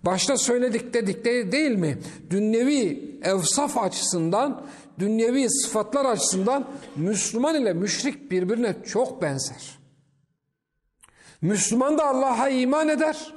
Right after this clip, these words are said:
müşrik de Allah'a iman eder. Müslümanın da yöneldiği sabit ilah Allah'tır, müşriğin de inandığı, yöneldiği sabit ilah Allah'tır.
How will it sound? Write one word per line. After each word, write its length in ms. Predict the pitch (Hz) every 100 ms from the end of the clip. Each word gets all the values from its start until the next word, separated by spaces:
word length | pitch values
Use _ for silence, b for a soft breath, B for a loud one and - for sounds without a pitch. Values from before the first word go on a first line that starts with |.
| - B B B B
müşrik 480 | 160 202 226 277 -
de 60 | 226
Allah'a 380 | 196 185 165
iman 300 | 165 156 147
eder. 420 | 131 123 127 - - B B B
Müslümanın 760 | 180 226 - 269 285 302 339 294
da 80 |
yöneldiği 680 | 247 233 254 262 226 254 214
sabit 680 | - - 214 226 240 330 254
ilah 260 | 233 214 -
Allah'tır, 640 | 190 202 277 - - 320 - - B B B B B
müşriğin 640 | 147 214 - 202 302 339 311
de 100 | 254
inandığı, 640 | 226 233 233 226 233 202
yöneldiği 540 | 202 240 247 220 214
sabit 540 | 160 - 220 240 311 247
ilah 220 | 247 202
Allah'tır. 600 | 175 170 - - - -